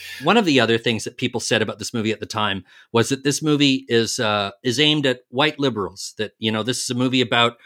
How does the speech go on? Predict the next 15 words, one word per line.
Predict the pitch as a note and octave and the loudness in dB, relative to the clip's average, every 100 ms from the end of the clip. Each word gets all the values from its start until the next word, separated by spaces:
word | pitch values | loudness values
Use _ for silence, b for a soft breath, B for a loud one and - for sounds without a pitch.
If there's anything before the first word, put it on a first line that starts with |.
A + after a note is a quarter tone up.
| b b | b b
"Oh, | C#3 D#3+ C#3+ G#2+ | 2 4 4 0
what, | G2+ C#3 - - - | 0 0 0 -18 -2
uh, | D3 C#3+ D3+ | 0 0 0
it's | D3 - | 0 0
so | F#3 F#3 | 0 0
terrible | F3+ F3 F3 D3 | 2 0 2 0
what | B2+ B2 | 0 0
happened | C#3 C3 C3 | -2 0 0
down | A#2+ A#2 A2 | 2 2 0
in | |
Chile," | G#2 B2+ A2+ F#2 E2+ b b b _ _ | -2 0 0 -2 -8 b b b _ _
because | B2+ A#2+ C3 A2+ | -2 0 0 0
Americans | A2+ A#2 B2 C3+ C3+ G#2 F2+ G2 | 0 2 4 2 0 -4 -4 -2
were, | G2 F#2+ F#2 F2+ | 2 4 2 0
uh, | G2+ F#2+ F#2 | 0 2 0